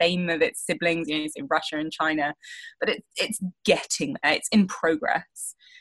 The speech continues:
And to have two reports in the same week is quite interesting. So the update we had on Oil Rig was that it had been seen again targeting the Middle East region, which is quite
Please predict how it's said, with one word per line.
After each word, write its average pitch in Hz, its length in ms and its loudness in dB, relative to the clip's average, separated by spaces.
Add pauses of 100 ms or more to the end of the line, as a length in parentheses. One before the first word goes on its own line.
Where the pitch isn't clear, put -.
And 196 100 4
to 214 80 6
have 208 300 6
two 277 320 6
reports - 720 4
in 190 120 -2
the 190 60 -2
same 196 260 2
week 262 320 2
is 170 220 -6
quite 165 200 -6 (120)
interesting. 190 760 -4 (460)
So - 140 -4
the 226 240 0
update 254 400 2
we 220 140 0
had 196 520 0
on 180 380 -2 (140)
Oil 233 320 6
Rig - 300 -4 (400)
was 175 180 -2
that 180 400 6
it 190 160 0
had 202 280 -2
been 185 220 2
seen 190 440 -2
again 208 440 6
targeting 175 680 -4
the 165 60 -6
Middle 165 280 -2
East 226 280 -4
region, 214 340 -2
which - 240 -8
is 170 100 -8 (240)
quite 175 260 0